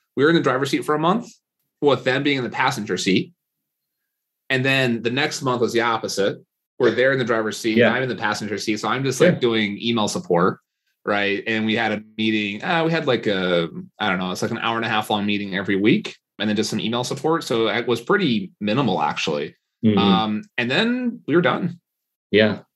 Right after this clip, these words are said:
Speaker 2: Yeah.
Speaker 1: Done. I said, I said, "Go ahead, send me an email. Like, I'm not gonna, I'm not gonna, like, instantly delete your email account now that I, now that it's been thirty-two days, you know?"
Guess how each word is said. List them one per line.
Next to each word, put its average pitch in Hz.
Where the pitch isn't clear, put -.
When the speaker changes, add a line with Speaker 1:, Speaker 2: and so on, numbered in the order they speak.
Speaker 2:
Yeah. -
Speaker 1:
Done. 123
I 131
said, 180
I 143
said, 175
"Go 180
ahead, 208
send 160
me 170
an 165
email. 160
Like, 127
I'm 131
not 139
gonna, 117
I'm 127
not 120
gonna, 117
like, 101
instantly 120
delete 107
your 107
email 98
account 98
now 98
that 95
I, 95
now 104
that 101
it's 90
been 98
thirty-two 104
days, 92
you 92
know?" 92